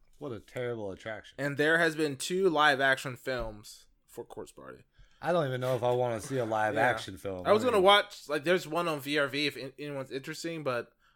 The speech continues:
Speaker 2: I feel like it's just gonna be just like the main movie. And how Japanese do, like, gruesome movies, they do it just like the anime. Like, people get murked. I remember you talked about that one where it's about those gods and those Japanese gods, and people were getting murked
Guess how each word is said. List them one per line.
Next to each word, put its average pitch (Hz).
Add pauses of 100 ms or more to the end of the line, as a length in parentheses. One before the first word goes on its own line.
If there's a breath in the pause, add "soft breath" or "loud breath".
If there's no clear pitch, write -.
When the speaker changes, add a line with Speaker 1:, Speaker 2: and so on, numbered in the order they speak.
Speaker 2:
I 117
feel 147
like 131
it's 123
just 123
gonna 127
be 120
just 107
like 107 (260)
the 120
main 110
movie. 107
And 107
how 170
Japanese 156
do, 151
like, 127 (400)
gruesome 160
movies, 151
they 160
do 208
it 170
just 156
like 175
the 147
anime. 151
Like, 107 (380)
people 147
get 117
murked. 147
I -
remember 139
you 131
talked 135
about 127
that 113
one 127 (360 soft breath)
where 127
it's 110
about 120
those 113
gods 127 (160)
and 107 (280)
those 104 (240)
Japanese 123
gods, 127
and 113
people 127
were 117
getting 110
murked 117